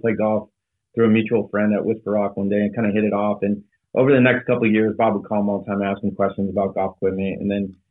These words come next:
when, when the time was right, Bob decided, uh, to call Mike and, and tried to convince him to, to come over to start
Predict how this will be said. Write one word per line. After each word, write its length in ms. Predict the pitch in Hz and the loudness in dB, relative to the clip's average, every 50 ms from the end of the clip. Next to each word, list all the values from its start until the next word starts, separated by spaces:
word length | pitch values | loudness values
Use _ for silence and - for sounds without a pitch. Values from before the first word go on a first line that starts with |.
| _ _ _ _ - | _ _ _ _ -2
when, 380 | - 113 113 110 104 - - - _ _ | 0 2 2 2 2 0 -2 -8 _ _
when 200 | - 117 113 110 | -2 0 2 2
the 80 | 107 104 | 0 0
time 320 | - - 135 135 131 120 | -2 -2 -2 0 0 0
was 80 | 107 101 | 0 0
right, 240 | 107 110 107 107 | 0 0 0 0
Bob 240 | - 117 110 110 104 | 0 -2 -2 -2 -2
decided, 480 | 101 104 - 110 101 101 104 104 98 95 | -4 -4 -2 0 0 2 2 0 0 0
uh, 400 | 95 95 98 98 98 95 92 90 - | 0 0 0 -2 -2 -2 -4 -8 -10
to 60 | - | -14
call 260 | - - - 120 117 | -10 -4 0 0 2
Mike 240 | 110 107 104 101 98 - | 2 2 0 0 -2 -4
and, 180 | 95 98 - - | -6 -6 -6 -4
and 200 | 104 104 101 - - _ - | -4 -4 -4 -6 -10 _ -4
tried 160 | - 117 107 | -2 0 0
to 80 | 101 98 | 0 -2
convince 420 | - - 95 95 104 104 104 - | -4 -4 -4 -2 -2 -2 -2 -4
him 280 | - 104 98 95 92 - - | -4 -6 -4 -6 -8 -8 -4
to, 240 | 98 95 95 92 92 | -4 -2 -2 -2 -4
to 160 | - _ - - | -6 _ -16 -8
come 160 | - 110 104 | -2 0 0
over 280 | 104 104 101 98 98 95 | 2 2 0 0 -2 -4
to 160 | 92 95 95 95 _ | -4 -4 -4 -4 _
start 340 | - 101 101 98 - - | -2 0 0 0 -2 -6